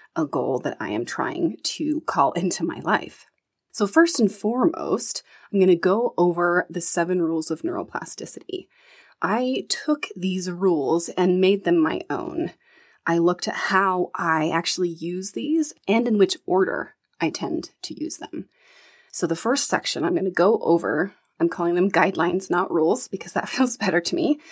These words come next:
So I'm gonna go over the seven guidelines. With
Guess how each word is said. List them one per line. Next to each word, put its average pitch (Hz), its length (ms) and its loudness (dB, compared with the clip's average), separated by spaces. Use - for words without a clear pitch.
So - 100 -4
I'm 170 80 8
gonna 180 140 4
go 180 400 2
over 160 380 0
the 190 120 -12
seven - 400 -6
guidelines. - 680 -6
With 214 480 2